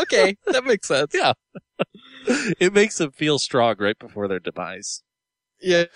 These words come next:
Speaker 2: Anyway.
Speaker 1: Well, that's cool.
Speaker 2: Yeah, so I got to eat a fancy meal, and it was paid for by my mom. It was my, it was her Christmas
Speaker 1: Oh.
Speaker 2: present to my sister and I.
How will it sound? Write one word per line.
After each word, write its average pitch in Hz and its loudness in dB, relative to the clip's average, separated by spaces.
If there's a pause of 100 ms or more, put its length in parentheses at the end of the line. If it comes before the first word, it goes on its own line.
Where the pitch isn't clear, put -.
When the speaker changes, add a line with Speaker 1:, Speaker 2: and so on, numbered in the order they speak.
(480)
Speaker 2:
Anyway. 170 2
Speaker 1:
Well, 113 6
that's - 2
cool. 147 0
Speaker 2:
Yeah, 285 2
so 185 2
I 180 4
got 180 0
to 180 -4
eat 147 0
a 135 2
fancy 113 -6
meal, 92 -6 (200)
and 120 -4
it - 0
was 110 -2
paid 113 -2
for 104 -4
by 92 -2
my 90 -4
mom. 87 -12
It 120 -6
was 101 -4
my, 98 -8
it 123 -8
was 107 -6
her 117 -8
Christmas - -4
Speaker 1:
Oh. - -14
Speaker 2:
present 104 -2
to 98 -12
my 92 -4
sister 92 -6
and 78 -8
I. 78 -8